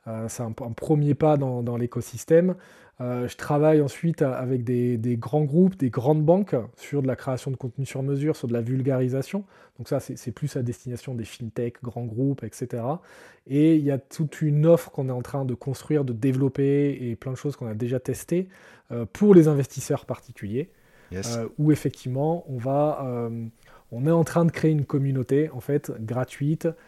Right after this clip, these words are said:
Speaker 1: euh, qui va permettre d'accéder à un ensemble de ressources, d'avoir accès à, à un certain nombre d'experts pour pouvoir tranquillement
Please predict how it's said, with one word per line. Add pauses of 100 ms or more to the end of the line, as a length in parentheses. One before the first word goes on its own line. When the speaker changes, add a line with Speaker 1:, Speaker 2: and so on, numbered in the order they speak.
(240)
Speaker 1:
euh,
qui
va
permettre
d'accéder
à
un
ensemble
de
ressources,
d'avoir
accès
à,
à (160)
un
certain
nombre
d'experts (460)
pour
pouvoir
tranquillement